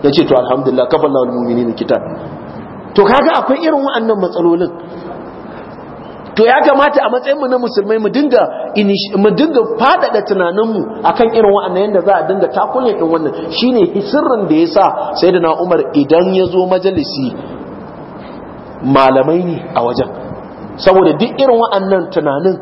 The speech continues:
za a dinga shigo mai, ana zama ana tattauna yanda za a dinga warware su. To shi yasa duk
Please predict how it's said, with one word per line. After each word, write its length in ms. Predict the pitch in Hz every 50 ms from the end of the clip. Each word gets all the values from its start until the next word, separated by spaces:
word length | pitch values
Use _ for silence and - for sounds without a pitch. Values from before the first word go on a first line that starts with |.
| - - - - - - -
za 200 | 127 135 185 190 202 196 185
a 60 | 170 156
dinga 240 | 160 190 208 196 175
shigo 420 | 165 - 185 175 156 175 185 190 196
mai, 160 | 196 214 202 196 - 214 - 208
ana 240 | - 196 202 190 175 160 151
zama 220 | 185 190 190 202 190
ana 200 | 226 220 214 185
tattauna 480 | 175 - 202 - - 185 175 170 165 160
yanda 220 | 175 185 185 170
za 140 | 151 180 - -
a 60 | 175
dinga 260 | - 170 170 - 156
warware 460 | 147 139 151 156 151 143 143 123 117 113
su. 160 | - - - - - - - - - - - - -
To 80 | -
shi 240 | 143 - - 185 196
yasa 640 | 190 - 226 190 160 - - - - - - - - 135
duk 120 | 226 202